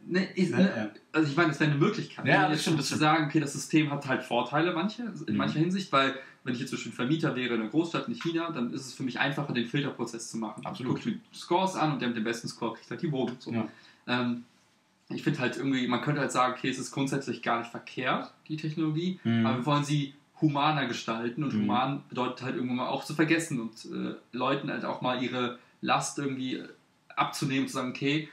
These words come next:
Speaker 1: du hast halt Scheiße gebaut, aber scheiß drauf, ist jetzt, ne,
Speaker 2: Mhm.
Speaker 1: du hast daraus gelernt, du bist jetzt
Speaker 2: Mhm.
Speaker 1: reifer geworden, du hast dich entwickelt und das wollen wir auch mit reinzählen.“ Das heißt, also dieses, was wir Menschen eigentlich auch machen,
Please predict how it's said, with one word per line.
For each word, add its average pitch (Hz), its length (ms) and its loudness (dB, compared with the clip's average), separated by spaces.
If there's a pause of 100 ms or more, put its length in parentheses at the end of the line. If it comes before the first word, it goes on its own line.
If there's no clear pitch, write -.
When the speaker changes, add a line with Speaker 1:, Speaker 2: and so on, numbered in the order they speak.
Speaker 1:
du 123 80 -12
hast - 80 -10
halt - 140 -4
Scheiße - 280 -6
gebaut, 131 200 -4
aber 117 100 -2
scheiß - 340 -4
drauf, 131 240 -4
ist 147 140 -2
jetzt, - 400 -4
ne, 143 120 4
Speaker 2:
Mhm. 107 100 4
Speaker 1:
du 110 80 6
hast 117 180 4
daraus 123 220 0
gelernt, 127 480 0
du 123 60 -4
bist 113 140 -2
jetzt 107 140 4
Speaker 2:
Mhm. 110 60 2
Speaker 1:
reifer 123 300 2
geworden, 117 520 -2 (120)
du 131 80 -2
hast 113 140 -4
dich - 80 0
entwickelt 135 580 2 (160)
und 120 100 -4
das 135 200 0
wollen 120 160 2
wir 117 120 0
auch 123 180 -2
mit 117 220 -2
reinzählen.“ 117 520 0
Das 107 160 -4
heißt, 117 240 0 (220)
also 120 140 -2
dieses, 120 180 -6
was 131 140 0
wir 127 120 0
Menschen 139 280 0
eigentlich 120 180 0
auch 104 120 0
machen, 190 500 4